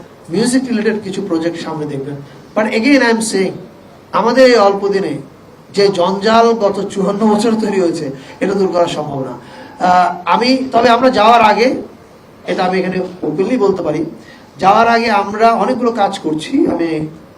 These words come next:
আমরা একটা ব্লুপ্রিন্ট তৈরি করছি যে আগামী পাঁচ বছরে কি করা উচিত, দশ বছরে কি করা উচিত।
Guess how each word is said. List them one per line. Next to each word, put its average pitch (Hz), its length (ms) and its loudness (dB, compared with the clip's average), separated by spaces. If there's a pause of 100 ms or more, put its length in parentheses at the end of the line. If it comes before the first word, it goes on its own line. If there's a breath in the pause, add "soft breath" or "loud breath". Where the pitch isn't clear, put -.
(340)
আমরা 160 240 -2
একটা 160 220 -2
ব্লুপ্রিন্ট 202 440 -4
তৈরি 190 160 -2
করছি 165 260 -4
যে 165 180 -2 (340 loud breath)
আগামী 190 260 0 (120)
পাঁচ 202 380 0
বছরে 190 300 -2
কি 196 160 -8
করা 151 160 -2
উচিত, 139 380 -6
দশ 170 200 2
বছরে 180 280 -2
কি 185 140 -6
করা 143 140 -6
উচিত। - 280 -12